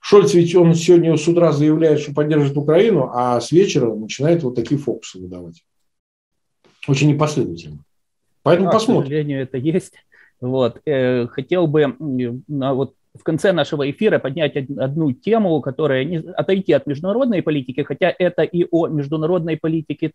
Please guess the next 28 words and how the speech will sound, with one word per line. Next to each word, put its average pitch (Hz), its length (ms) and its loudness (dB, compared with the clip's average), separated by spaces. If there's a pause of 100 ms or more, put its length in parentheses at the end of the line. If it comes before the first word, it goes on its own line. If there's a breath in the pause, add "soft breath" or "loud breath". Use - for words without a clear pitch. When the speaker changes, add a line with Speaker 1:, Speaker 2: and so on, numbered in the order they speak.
Speaker 2:
тоже. 113 400 0 (340 loud breath)
Э, 135 160 2
речь 202 220 0
пойдёт 185 420 0
о 156 400 4
человеке, 175 460 0
с - 40 -20
которым 151 360 0
вы 147 220 0
имеете 139 400 -2
давнюю 135 400 0
судебную 139 680 -2
историю, 196 640 0 (180 soft breath)
который 156 580 2
Speaker 1:
Да. 135 60 -2
Speaker 2:
бежал 143 440 2
из 156 220 -2
Украины 156 600 0
и 143 240 -2
называет 139 500 0
себя 139 160 -2
украинским 135 560 -4
блогером, 131 460 0
хотя 127 400 0 (160 soft breath)
участвовал 139 800 0
в 139 380 2
российской 151 500 -2
информационной 135 880 -2